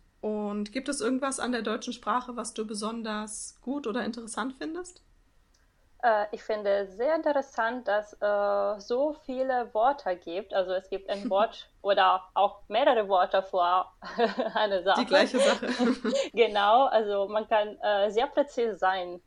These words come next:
Speaker 2: wenn man, äh, den Wortschatz kennt. Und das ist auch, auch das Problem, also so viele, viele
Speaker 1: Mhm.
Speaker 2: Wörter, äh, zu lernen.
Speaker 1: Ja, das Gefühl hatte ich auch. Aber andersrum mit Italienisch war es für mich so, dass ich irgendwie denke, es gibt immer die gleichen Wörter, aber die heißen unterschiedliche Sachen und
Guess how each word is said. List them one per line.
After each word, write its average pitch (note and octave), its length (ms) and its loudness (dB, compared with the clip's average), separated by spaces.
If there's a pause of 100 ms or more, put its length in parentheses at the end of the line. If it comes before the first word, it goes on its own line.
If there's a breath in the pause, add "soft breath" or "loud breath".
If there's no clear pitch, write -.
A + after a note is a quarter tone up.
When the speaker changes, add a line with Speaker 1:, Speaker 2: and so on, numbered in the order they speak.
(100)
Speaker 2:
wenn F#3 160 -2
man, F3+ 380 -2
äh, F3+ 300 0 (120)
den F#3 160 -2
Wortschatz A3+ 680 0
kennt. F3 480 -6
Und E3+ 240 -8 (100)
das - 140 -4
ist G3 140 -6
auch, F#3 200 0
auch F#3+ 280 0
das - 200 -6
Problem, G3 380 -2
also F3+ 240 -4
so - 140 -18
viele, - 260 -8
viele G3 320 0
Speaker 1:
Mhm. F#3 40 -14
Speaker 2:
Wörter, F3+ 600 0
äh, - 320 -20
zu - 140 -4
lernen. F3+ 560 2 (720)
Speaker 1:
Ja, G#3+ 220 -4
das G#3 160 -6
Gefühl B3+ 260 -6
hatte A3 160 -6
ich A#3 140 -10
auch. G#3+ 180 -4
Aber G3 240 -2
andersrum B3+ 460 -2
mit A#3+ 100 -8
Italienisch A#3+ 640 -8
war A3+ 120 -4
es A#3 120 -10
für - 100 -6
mich A#3+ 220 -8
so, A#3 260 -8 (600 soft breath)
dass G#3+ 180 -4
ich B3 200 -12
irgendwie A#3 260 -6
denke, A3+ 300 -4
es G#3+ 200 -6
gibt C4 160 -6
immer B3+ 220 0
die A3+ 100 -6
gleichen A#3+ 360 0
Wörter, B3+ 280 0
aber A3 120 -2
die A#3+ 120 -2
heißen A3 240 -2
unterschiedliche A#3 560 -6
Sachen B3 400 -2
und G#3 280 -8